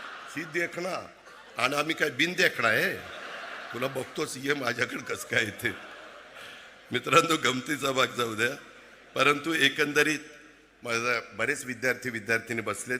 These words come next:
मला त्यांना सांगायचं की, बाबांनो, आज इथं कर्मवीरांच्या नावाने स्पर्धा केंद्र आहे.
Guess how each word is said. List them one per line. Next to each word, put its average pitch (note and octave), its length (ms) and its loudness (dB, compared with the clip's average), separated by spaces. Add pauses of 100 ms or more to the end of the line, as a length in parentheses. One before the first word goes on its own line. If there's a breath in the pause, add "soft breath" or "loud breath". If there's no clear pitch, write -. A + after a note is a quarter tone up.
मला A2 200 -2
त्यांना G#2 340 -2
सांगायचं G2+ 440 -6
की, A2+ 160 -8
बाबांनो, G#2 560 -4 (840)
आज A#2+ 300 0
इथं A#2+ 280 -2
कर्मवीरांच्या B2+ 1160 2
नावाने A2 420 0
स्पर्धा A2 460 0
केंद्र F#2+ 360 -6
आहे. C2+ 120 -10